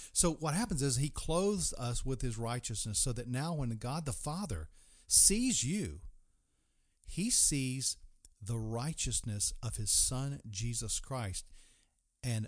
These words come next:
newsflash, that's your ticket to heaven. That's your ticket into the presence of God.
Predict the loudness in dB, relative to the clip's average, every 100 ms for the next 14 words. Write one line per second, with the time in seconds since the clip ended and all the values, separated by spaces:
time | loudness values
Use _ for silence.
0 | -2 0 0 0 -2 -2 0 0 0 -4
1 | -12 -4 -2 -2 -4 -4 2 4 4 0
2 | -10 -18 -4 -2 0 -2 -2 -6 -10 _
3 | _ _ _ _ _ _ _ -6 -4 -2
4 | -2 0 4 4 2 -6 -10 -4 -2 0
5 | 0 2 4 2 0 -2 -4 -6 -10 -8
6 | -4 -4 -4 -10